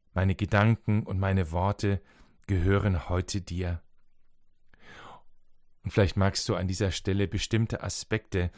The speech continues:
deines Tages erwähnen und sie an Gott abgeben, Dinge, die dir Sorge machen, Dinge, die dich beschäftigen, Dinge, die dir bevorstehen.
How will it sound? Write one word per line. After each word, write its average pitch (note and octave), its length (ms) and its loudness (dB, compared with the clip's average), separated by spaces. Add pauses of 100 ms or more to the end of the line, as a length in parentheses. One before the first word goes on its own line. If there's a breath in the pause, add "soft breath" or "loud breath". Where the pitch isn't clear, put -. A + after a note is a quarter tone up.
(260 loud breath)
deines F#2+ 380 0
Tages G2 600 -2 (540 loud breath)
erwähnen G2+ 680 2 (420 soft breath)
und G#2 220 -2
sie - 120 0
an F#2 160 -4
Gott - 300 -6
abgeben, F2 540 -6
Dinge, F#2 260 0
die F#2 180 -6
dir F#2+ 160 -4
Sorge G2 380 -2
machen, F#2 440 0 (520 soft breath)
Dinge, G2 220 0
die F#2 120 -6
dich F#2 200 -12
beschäftigen, F#2 840 -2 (420 soft breath)
Dinge, G2 220 2
die F2+ 160 -6
dir F#2 160 -4
bevorstehen. E2+ 960 0